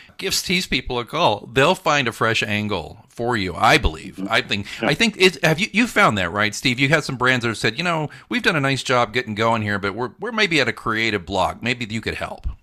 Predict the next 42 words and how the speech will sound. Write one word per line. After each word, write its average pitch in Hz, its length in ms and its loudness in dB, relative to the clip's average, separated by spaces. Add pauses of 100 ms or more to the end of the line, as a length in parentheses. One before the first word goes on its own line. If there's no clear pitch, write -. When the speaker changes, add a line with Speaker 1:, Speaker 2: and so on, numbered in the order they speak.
(520)
Speaker 2:
Yeah, 107 220 2
I, 113 300 0
we 120 260 0
actually 123 400 -2
have, 113 400 -2 (160)
<laughs> - 160 -20
one 127 380 -4
of 123 60 -6
my, 107 340 -6
my 104 180 -8
favorites 101 720 -8
that 101 180 -2
I've 101 240 -2
had 101 200 -4
in 98 60 -10
the 92 60 -8
past 107 380 -6
was 95 200 -8
a, 95 40 -6
a 98 200 -8
food 110 320 -6
client, 95 420 -8 (420)
and 101 180 -4
they 98 140 -2
did, 101 420 -2 (220)
it 104 60 -4
was 101 160 -6
called 95 320 -2
Beef 117 260 0
Sheet. - 420 -10
So 107 300 0
it 98 80 -6
was 98 220 -2
sushi, 107 640 -2 (440)
but 104 380 -4
it 113 80 -12
was, 104 460 -12
it 110 140 -4
was 104 440 -4 (220)
actually 113 480 -2
made 117 460 -4
with, 98 360 -6